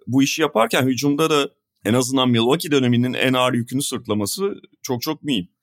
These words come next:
Yani hep Lopez'in artık yıllar ilerledikçe üzerindeki şeyin, sorumluluğun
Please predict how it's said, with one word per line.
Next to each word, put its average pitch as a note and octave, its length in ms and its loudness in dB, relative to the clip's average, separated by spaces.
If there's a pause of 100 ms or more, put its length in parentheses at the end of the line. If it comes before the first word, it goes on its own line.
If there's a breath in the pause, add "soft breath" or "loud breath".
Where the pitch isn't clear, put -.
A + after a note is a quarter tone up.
Yani G2 340 -2 (380)
hep B2 220 -4
Lopez'in B2 380 -2
artık A#2 360 -2 (120)
yıllar G#2+ 360 0
ilerledikçe A2+ 800 -2 (100)
üzerindeki A2 1300 -4
şeyin, G2+ 480 -2
sorumluluğun G2+ 720 -2